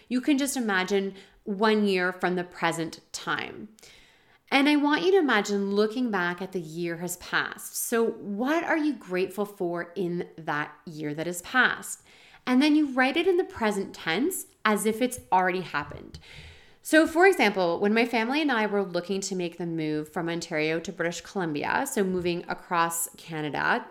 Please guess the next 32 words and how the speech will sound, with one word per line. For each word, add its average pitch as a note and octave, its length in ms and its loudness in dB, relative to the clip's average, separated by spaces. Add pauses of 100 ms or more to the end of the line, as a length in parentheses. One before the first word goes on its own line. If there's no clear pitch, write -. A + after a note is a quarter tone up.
uh, D#3+ 240 -6
two - 140 -6
years G#3+ 280 -2
ago, D#3 300 -2 (480)
my A#3+ 140 6
husband C#4+ 420 4
and D#4+ 140 4
I G#3+ 160 2
wrote F#3 420 0
our F3+ 140 -2
New E3+ 100 -2
Year's D#3+ 240 -4
statement - 400 -8
together, G#3 640 2 (400)
and G#3 160 6
it A3 100 4
included, A3 600 2 (1000)
"We A#3 120 4
are A#3+ 80 6
so A#3+ 240 4
happy A#3 480 2
and C#4+ 80 2
grateful F#3 420 -2
to - 160 -10
be E3+ 100 -2
living D#3+ 280 -2
in D3 120 -4
Walnut B3 380 2
Grove, G#3 560 2
Langley, A3 640 -2
B F#3 180 -4
C. - 400 -8